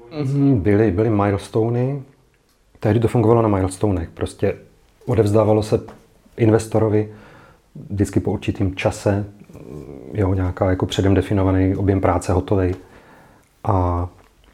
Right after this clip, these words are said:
a do toho byly tady tyhle ty věci. Ale nezažil jsem tehdy, že bych, eh, že bych já jako koncept artista nestíhal ty grafiky. Bylo to naopak.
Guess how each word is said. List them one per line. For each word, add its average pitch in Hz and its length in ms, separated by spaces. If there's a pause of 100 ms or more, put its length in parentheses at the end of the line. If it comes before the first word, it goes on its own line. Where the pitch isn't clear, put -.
(1300)
a 87 300
do 87 120
toho 92 200
byly 90 160
tady 87 160
tyhle 92 180
ty 95 100
věci. 98 200
Ale 107 220
nezažil 101 720
jsem 113 220
tehdy, 98 440
že 98 120
bych, 101 440 (280)
eh, 95 60 (680)
že 101 200
bych 92 420
já 101 260
jako 101 200
koncept 101 380
artista - 580 (220)
nestíhal 95 640
ty 98 100
grafiky. 95 440
Bylo 95 140
to - 100
naopak. 95 480